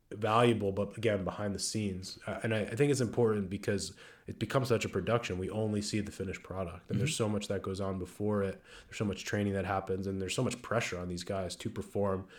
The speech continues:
Speaker 1: at such a young age, which it gets lost really quickly because they're on T V.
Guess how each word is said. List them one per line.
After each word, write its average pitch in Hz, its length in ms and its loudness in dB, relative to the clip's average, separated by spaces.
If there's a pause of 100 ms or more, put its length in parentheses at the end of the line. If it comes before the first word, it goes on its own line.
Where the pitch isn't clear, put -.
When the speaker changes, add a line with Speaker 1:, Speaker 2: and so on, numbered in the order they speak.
(220)
Speaker 1:
at 117 240 4
such 101 220 -4
a 98 40 -2
young 95 260 0
age, 95 360 0
which 87 200 -6
it - 120 -14 (120)
gets - 280 0
lost 98 380 0
really 98 200 0
quickly 120 460 2
because 95 340 -4
they're 90 180 -6
on 90 120 -6
T 87 160 -10
V. 90 280 -6